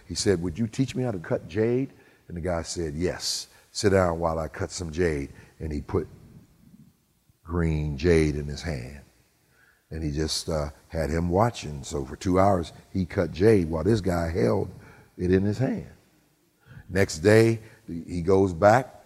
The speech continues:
same thing. Guy has him sit down, uh, with the green jade in his hand, and,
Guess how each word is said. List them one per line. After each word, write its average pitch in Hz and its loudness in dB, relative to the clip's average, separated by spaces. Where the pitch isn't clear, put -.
same 104 2
thing. 92 0
Guy 80 -4
has 90 0
him 85 -8
sit 101 -2
down, 101 4
uh, 76 -8
with 78 -14
the - -16
green 98 2
jade 98 6
in 98 0
his 92 -4
hand, 123 4
and, 82 -6